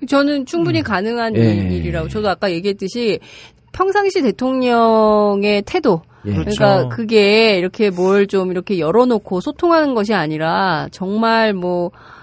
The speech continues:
Speaker 1: 정말 심각한 거 아니면 얘기하지 마. 이렇게 하지 않는 이상 보고가 이런 식으로 계속 가는데도 다섯 시 십오 분에 나타나가지고 "아이,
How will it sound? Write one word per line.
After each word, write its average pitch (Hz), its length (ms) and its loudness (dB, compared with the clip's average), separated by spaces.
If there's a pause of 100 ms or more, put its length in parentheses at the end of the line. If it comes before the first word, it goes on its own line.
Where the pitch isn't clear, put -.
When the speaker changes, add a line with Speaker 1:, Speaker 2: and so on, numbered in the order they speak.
(140)
Speaker 1:
정말 - 340 0
심각한 370 420 2
거 330 60 2
아니면 208 360 0 (260)
얘기하지 220 360 -2
마. 175 80 -2
이렇게 302 600 0
하지 320 340 -2
않는 233 460 0
이상 190 380 -4
보고가 220 360 -2
이런 202 200 -2
식으로 208 220 -6
계속 196 260 -6
가는데도 202 760 -4
다섯 190 240 -8
시 214 320 -6
십오 247 220 -8
분에 240 160 -8
나타나가지고 180 720 -8
"아이, 220 140 -8